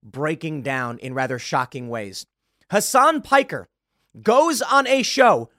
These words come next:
with Ethan Klein, who is, okay, Ethan Klein is Jewish and married to an I D F veteran, and he says the killing of babies is a matter of law and may be justified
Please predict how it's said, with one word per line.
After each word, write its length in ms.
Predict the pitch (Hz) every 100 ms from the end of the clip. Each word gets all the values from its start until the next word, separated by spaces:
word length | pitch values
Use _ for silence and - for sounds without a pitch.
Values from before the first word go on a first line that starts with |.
| _
with 400 | 139 269 277 - _ _
Ethan 380 | 269 302 311 302
Klein, 320 | 247 190 151
who 100 | 190
is, 180 | 175 -
okay, 300 | 110 147 143 -
Ethan 280 | 247 330 302
Klein 380 | - 214 196 180 _ -
is 160 | 165
Jewish 420 | 107 190 285 - -
and 300 | 196 190 165
married 420 | 180 247 294 285 -
to 140 | 220
an 100 | 202 -
I 240 | 180 240
D 320 | 240 196 240 -
F 240 | 190 -
veteran, 460 | 135 208 147 120 156 _ _ -
and 180 | 214 226
he 220 | 247 285
says 800 | - - 277 247 120 85 - - _ _
the 280 | 110 185 185 -
killing 500 | - 240 294 302 247
of 280 | 233 175
babies 600 | 139 240 208 143 156 175 - _ _
is 120 | 190
a 100 | 180
matter 360 | 156 180 214 202
of 100 | 151
law 340 | 147 175 233 -
and 320 | 185 175 165
may 180 | 180 240
be 240 | 247 294 269
justified 880 | 185 262 - 226 - 170 143 151